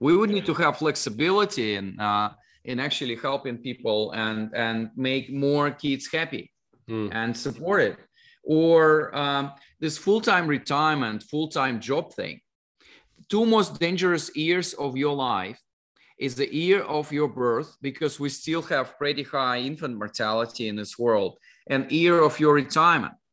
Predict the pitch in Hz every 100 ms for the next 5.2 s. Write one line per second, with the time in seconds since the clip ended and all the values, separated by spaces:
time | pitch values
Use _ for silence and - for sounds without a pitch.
0 | _ _ _ _ _ _ _ - - 165
1 | 160 - 214 214 160 165 165 165 139 123
2 | - 156 165 - 139 127 120 131 156 -
3 | 98 - 120 139 151 139 160 156 139 123
4 | 120 - 147 143 139 127 120 113 139 139
5 | 127 101